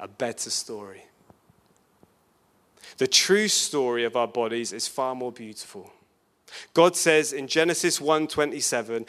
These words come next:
that we are made in his image. We're in his likeness.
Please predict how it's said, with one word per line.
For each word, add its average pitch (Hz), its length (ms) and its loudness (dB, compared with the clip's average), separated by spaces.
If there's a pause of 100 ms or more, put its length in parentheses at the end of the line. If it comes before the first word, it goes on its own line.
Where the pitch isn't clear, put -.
(160)
that 139 220 4
we 151 240 0
are 139 180 2
made 170 640 2
in 156 300 2
his 143 280 0
image. 135 800 0 (280)
We're 165 260 6
in 185 240 6
his 160 300 4
likeness. 151 880 0